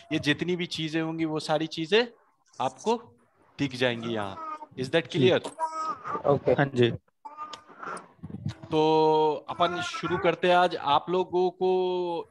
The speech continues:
Speaker 1: in depth में कितना experience है हर चीज का? तो अपन, आपने कभी पोर्ट स्विगर,
Speaker 2: हम्म,
Speaker 1: पोर्ट
Speaker 2: किया है।
Speaker 1: स्विगर Labs try किए आपने?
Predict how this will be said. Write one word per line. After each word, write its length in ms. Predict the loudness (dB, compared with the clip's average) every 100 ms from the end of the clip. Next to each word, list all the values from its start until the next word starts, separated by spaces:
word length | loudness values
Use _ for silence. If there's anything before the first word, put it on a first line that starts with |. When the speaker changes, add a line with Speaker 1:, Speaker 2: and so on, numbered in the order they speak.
| -8
Speaker 1:
in 100 | -4
depth 260 | -2 -4 -2
में 120 | -6
कितना 260 | -4 -2 -2
experience 600 | -2 -4 -2 -2 -2 -4
है 100 | -2
हर 140 | -2
चीज 260 | -2 -6 -4
का? 140 | -4 -4 -8 -8
तो 200 | 2 4
अपन, 360 | 6 4 2 -4 -2
आपने 320 | 0 2 2
कभी 280 | 2 2 -2
पोर्ट 320 | -2 0 0
स्विगर, 300 | 0 4 4 2 -8 -20 _ _ _ _ _ _ _ _ _ _ _ -20 -20 _ -20 _ _ _ -2
Speaker 2:
हम्म, 300 | 2 2 -2
Speaker 1:
पोर्ट 580 | -10 -20 -20 -12 -6 2
Speaker 2:
किया 120 | 4
है। 60 | 6
Speaker 1:
स्विगर 220 | 4 2
Labs 300 | 2 0 0
try 180 | 0 0
किए 400 | -4 -2 0 0
आपने? 320 | -4 -6